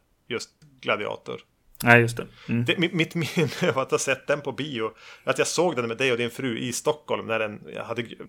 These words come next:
Speaker 1: kanske på premiären till och med. Det enda jag minns från den, förutom den här hand över, eh,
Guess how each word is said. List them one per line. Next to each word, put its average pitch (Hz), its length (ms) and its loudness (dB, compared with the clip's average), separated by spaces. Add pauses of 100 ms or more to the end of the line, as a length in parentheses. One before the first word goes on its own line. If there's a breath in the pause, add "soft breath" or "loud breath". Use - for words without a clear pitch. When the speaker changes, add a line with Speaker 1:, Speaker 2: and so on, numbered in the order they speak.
(180)
Speaker 1:
kanske - 300 0
på 151 80 0
premiären 131 560 2
till - 140 -8
och 67 60 -4
med. 65 200 -2 (400 soft breath)
Det - 160 4
enda 165 200 8
jag 165 80 8
minns 151 280 0
från 127 220 4
den, 113 100 2
förutom 135 280 0
den 113 80 0
här 113 140 0
hand 120 420 2
över, 107 800 0
eh, - 60 -8